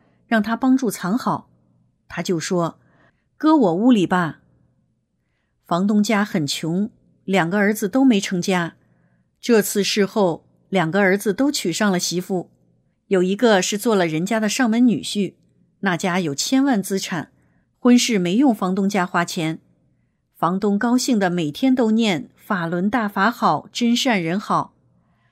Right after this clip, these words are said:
房东的哥哥家也听了我讲真相，全家也做了三退。我搬走时，给房东家安装了新唐人电视。第五部分，结语。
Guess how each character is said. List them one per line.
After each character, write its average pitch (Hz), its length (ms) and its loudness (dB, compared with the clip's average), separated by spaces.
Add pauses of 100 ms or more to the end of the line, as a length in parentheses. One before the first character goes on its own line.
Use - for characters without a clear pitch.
(300)
房 180 200 0
东 226 140 0
的 220 100 2
哥 269 180 -2
哥 247 120 2
家 196 240 0
也 175 140 0
听 202 200 -2
了 196 100 2
我 180 100 0
讲 180 200 -2
真 185 180 -2
相， 196 340 -2 (260)
全 190 320 -2
家 247 240 2
也 180 200 0
做 269 200 0
了 196 100 2
三 185 240 -2
退。 185 340 -2 (800)
我 185 240 2
搬 220 220 0
走 190 180 0
时， 185 440 -2 (160)
给 185 120 0
房 185 220 -2
东 233 140 2
家 233 240 0
安 240 240 0
装 254 200 2
了 180 140 2
新 233 260 -2
唐 196 240 -4
人 185 200 0
电 214 200 0
视。 233 360 -2 (2000)
第 269 200 6
五 175 200 -2
部 226 240 -2
分， 165 380 -2 (100)
结 170 420 0
语。 170 340 0